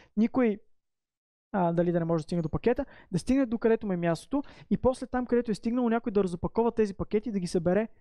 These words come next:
в оригинал, в който аз съм ги пратил. Затова пък има други протоколи, за които след малко ще поговорим. Но това е най-честото използване на интернет. Обикновено,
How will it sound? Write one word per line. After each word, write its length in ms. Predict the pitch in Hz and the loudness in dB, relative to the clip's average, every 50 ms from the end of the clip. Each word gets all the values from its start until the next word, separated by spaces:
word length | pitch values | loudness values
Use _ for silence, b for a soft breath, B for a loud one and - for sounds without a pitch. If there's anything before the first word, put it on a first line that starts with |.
| b b | b b
в 160 | 202 185 - 185 | -6 -4 0 0
оригинал, 340 | 175 175 165 180 196 202 | 0 0 2 0 0 0
в 60 | 185 - | 0 0
който 220 | 196 185 - 175 | -2 0 0 0
аз 80 | 165 - | -2 -2
съм 100 | 170 156 | -4 -10
ги 80 | 156 | -6
пратил. 320 | - - 165 156 - 156 147 | -2 -2 -2 -2 -2 -4 -6
Затова 220 | 147 - 190 190 | -2 0 0 -2
пък 180 | - - - 208 | -2 -4 -8 -6
има 140 | 214 214 | -4 -2
други 240 | 180 175 202 196 175 | 0 0 0 0 -2
протоколи, 520 | - - 170 - - - - 147 139 135 - b b b b b b _ _ _ 175 | -4 -6 -8 -8 -8 -6 -4 -4 -4 -4 -6 b b b b b b _ _ _ -8
за 60 | - | -6
които 220 | - - 156 - | -6 -8 -14 -8
след 140 | - 165 151 | -6 -4 -2
малко 200 | 151 151 147 - | -2 -2 -4 -4
ще 120 | - - | -8 -10
поговорим. 440 | - - 156 156 151 160 156 151 151 - b b b b b b _ _ _ _ _ _ _ _ _ _ _ - | -8 -8 -4 -2 0 0 0 -2 -4 -10 b b b b b b _ _ _ _ _ _ _ _ _ _ _ -4
Но 100 | 226 226 | -2 -2
това 180 | - - 262 269 | 0 0 0 2
е 20 | |
най-честото 640 | 262 262 254 - 262 262 - - _ - 247 240 | 2 0 0 2 0 -2 -2 -4 _ -2 -2 0
използване 500 | 226 - - - 208 208 196 202 190 185 | -2 -2 0 0 0 0 0 -2 -2 -2
на 60 | 180 175 | -2 -2
интернет. 360 | 160 - 151 147 143 - - | -2 -2 -2 -2 -2 -4 -4
Обикновено, 680 | - 160 165 - 175 180 202 254 269 269 285 285 262 | -4 -4 -2 0 0 2 2 2 2 2 0 0 -2